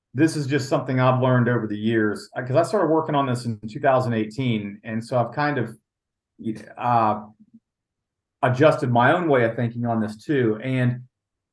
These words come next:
as valuable as the C B P R methodology was in the research,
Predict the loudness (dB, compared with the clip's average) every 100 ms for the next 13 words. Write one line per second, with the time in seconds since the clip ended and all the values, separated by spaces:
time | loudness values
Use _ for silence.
0 | _ _ 0 0 2 6 6 4 2 2
1 | 2 0 -6 -4 -4 -2 -4 0 4 4
2 | 2 -2 2 2 2 0 -2 -2 -2 -2
3 | -4 -2 -4 -4 -4 -4 -4 -10